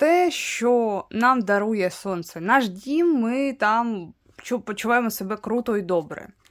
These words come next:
Скажу чесно, я себе так не почуваю на сонце. Тому що мен-, мене напружує оцей диявол. Дуже сильно, і бухи по області — це одне,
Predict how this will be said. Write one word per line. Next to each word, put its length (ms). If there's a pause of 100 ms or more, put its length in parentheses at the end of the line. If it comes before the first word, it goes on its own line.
(140)
Скажу 340
чесно, 380
я 160
себе 280
так 260
не 160
почуваю 600
на 120
сонце. 560 (480)
Тому 300
що 240
мен-, 260
мене 400
напружує 560
оцей 420
диявол. 600 (920)
Дуже 360
сильно, 600 (120)
і 500 (240)
бухи 400
по 220
області — 480
це 220
одне, 580